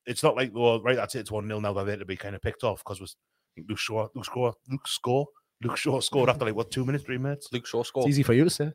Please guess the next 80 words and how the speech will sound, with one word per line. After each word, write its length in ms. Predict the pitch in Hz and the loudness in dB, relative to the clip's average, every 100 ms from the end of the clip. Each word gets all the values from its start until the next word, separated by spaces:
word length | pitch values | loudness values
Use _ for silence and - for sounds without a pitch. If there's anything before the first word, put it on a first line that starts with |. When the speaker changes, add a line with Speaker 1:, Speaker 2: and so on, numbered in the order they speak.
| - | -6
Speaker 1:
It 80 | 80 | -10
really 140 | 82 90 | -8 -8
wasn't, 260 | 82 - | -8 -10
you 60 | 87 | -12
know. 80 | 82 - - 151 - - | -8 -6 -4 -4 -6 -12
Speaker 3:
<laughs> 180 | - - | -20 2
Speaker 1:
I, 60 | 143 | 4
I 40 | |
don't 200 | 139 156 | 6 6
know, 100 | 185 196 | 8 8
Italy, 180 | 190 | 6
but, 240 | 165 131 - - | 2 -2 -4 -8
um, 100 | - - _ - - | -10 -14 _ -4 8
we, 120 | 170 | 10
we 140 | 170 | 10
should 140 | 160 175 | 6 6
have 80 | |
done 120 | 175 165 | 8 8
better. 300 | 160 165 - | 8 8 4
I 80 | 127 | 0
think 140 | 151 | 0
you 80 | 131 | 6
got 100 | 127 | 6
it 40 | 127 | 8
wrong 160 | 127 | 6
against 220 | 135 131 147 | 2 0 0
Italy. 140 | 127 | -2
I 40 | 113 | -2
think 140 | 120 | -2
you 40 | |
got 100 | 107 | -2
it 20 | 110 | -2
wrong 140 | 107 | -4
against 160 | 101 - | -8 -4
Croatia 280 | 127 131 | -2 0
as 140 | 147 123 | 0 2
well. 220 | 139 143 _ _ - | 0 -2 _ _ -20
Speaker 2:
Mm. 120 | 98 _ | -20 _
Speaker 1:
That 120 | 120 | 2
Croatia 320 | - 139 139 127 | 4 4 4 2
game, 400 | 117 104 87 - | 2 2 -2 -6
I, 100 | 117 | -2
I'm 140 | 113 120 | 0 0
not 160 | 127 | 0
here 140 | 127 107 | 2 0
to 40 | |
knock 160 | 104 104 | 0 -2
Jordan 220 | 104 95 | -4 -4
Henderson, 300 | 107 123 117 | -4 -4 -6
but 80 | 98 | -8
he 60 | |
was 120 | 101 87 | -8 -8
awful. 340 | - 104 - 87 | -4 -4 -6 -12
He, 120 | 87 _ | -18 _
they 60 | 92 | -12
lost 180 | 107 - | -12 -12
the 60 | |
ball 180 | 92 98 | -18 -12
Speaker 2:
Yeah, 100 | 90 90 | -10 -8
Speaker 1:
so 160 | 107 | -8
Speaker 2:
that 60 | 92 | -8
Speaker 1:
much 120 | 98 | -10
Speaker 2:
was 120 | 98 | -10
Speaker 1:
that 140 | - 101 | -12 -16
day. 60 | - _ _ _ | -18 _ _ _
I 40 | 143 | 2
mean, 120 | 160 | 2
it's 80 | - | 2
four 180 | 135 117 | 0 2
years 140 | 95 | 0
down 120 | 87 | -2
the 60 | 80 | -6
line, 140 | 82 | -8
doesn't 160 | 85 87 | -8 -10
matter 160 | 80 87 | -10 -8
now 100 | 92 | -10
so 140 | 101 | -10
much. 200 | 92 - | -12 -6
But 100 | 123 | 4
yeah, 220 | 156 165 | 8 8